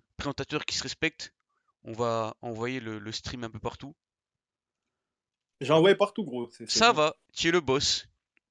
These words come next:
Speaker 1: Tu es le boss. Même sur eSport F A ?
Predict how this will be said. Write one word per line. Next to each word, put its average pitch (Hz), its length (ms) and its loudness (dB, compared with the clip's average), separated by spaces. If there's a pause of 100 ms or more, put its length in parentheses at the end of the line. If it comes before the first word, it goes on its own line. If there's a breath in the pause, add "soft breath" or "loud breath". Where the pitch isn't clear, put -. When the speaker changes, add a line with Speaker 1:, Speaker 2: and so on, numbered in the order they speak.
(420)
Speaker 1:
Tu - 140 -4
es - 20 -4
le 143 100 0
boss. 113 480 -4 (840)
Même 156 140 -2
sur 160 200 -2
eSport 160 300 0
F 160 100 -4
A ? 214 100 -4